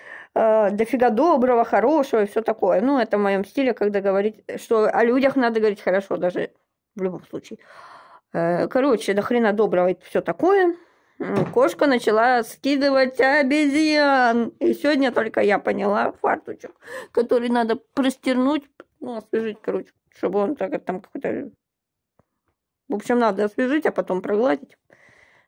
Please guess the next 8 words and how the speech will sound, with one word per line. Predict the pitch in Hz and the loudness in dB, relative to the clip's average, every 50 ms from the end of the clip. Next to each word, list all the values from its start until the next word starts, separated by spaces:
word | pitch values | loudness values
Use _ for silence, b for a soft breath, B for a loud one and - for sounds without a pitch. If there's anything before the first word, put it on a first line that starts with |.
| b - | b -4
На | 208 196 | -4 -4
пятнадцатиминутке | 202 - - 226 220 208 214 _ 240 233 233 233 233 214 202 - - 196 | -4 -4 -2 -2 -2 -2 -2 _ -2 0 2 2 0 0 -2 -2 -2 -4
освежить. | 180 185 - 208 202 247 339 330 - - - _ _ - | -4 -2 -2 -2 0 0 -2 -4 -4 -8 -20 _ _ -20
Скинула | - _ - 262 247 247 233 233 226 | -20 _ -2 0 0 2 0 0 -2
кошка. | - _ 208 208 - _ - 240 _ _ _ _ _ _ | -2 _ -6 -6 -6 _ -20 -20 _ _ _ _ _ _
Красивый | _ - 214 226 - - 226 214 202 | _ -12 -12 -8 -8 -4 -2 -2 -2
очень | 190 190 - 202 208 | -2 -2 -6 -10 -8
фартучек. | - 311 349 - - 262 - - - | -8 -10 -10 -10 -12 -16 -14 -14 -18